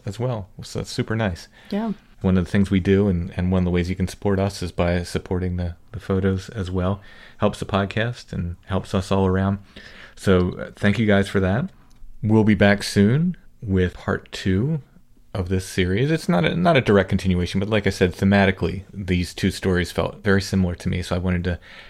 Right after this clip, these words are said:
Speaker 1: kind of put 'em together. It was kind of weird to me doing the interviews back to back and have these guys with
Speaker 2: Well,
Speaker 1: these
Speaker 2: you've had
Speaker 1: two
Speaker 2: that
Speaker 1: stories.
Speaker 2: experience a lot where, like,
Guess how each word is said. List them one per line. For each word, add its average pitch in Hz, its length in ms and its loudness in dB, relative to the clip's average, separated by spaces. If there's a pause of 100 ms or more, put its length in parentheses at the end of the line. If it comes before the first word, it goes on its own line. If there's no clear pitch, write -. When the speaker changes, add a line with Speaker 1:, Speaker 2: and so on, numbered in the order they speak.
Speaker 1:
kind 90 200 0
of 82 200 -4
put 101 120 0
'em 85 120 2
together. 85 480 -2 (340)
It 123 60 0
was 95 180 0 (100)
kind 113 220 4
of 92 80 2
weird 95 220 4
to 95 60 -2
me 92 120 6
doing 82 240 0
the 85 100 0
interviews 98 380 -2
back 95 220 -4
to - 40 -6
back - 240 -6
and 85 80 -6
have 85 140 -2
these 82 180 -4
guys 95 260 -4
with - 80 -6
Speaker 2:
Well, 311 80 4
Speaker 1:
these 359 120 4
Speaker 2:
you've 320 80 0
had 302 60 6
Speaker 1:
two 202 60 6
Speaker 2:
that 196 100 6
Speaker 1:
stories. 185 180 0
Speaker 2:
experience 185 380 0
a 180 40 -2
lot 233 360 -2
where, 156 180 2 (380)
like, 131 260 -2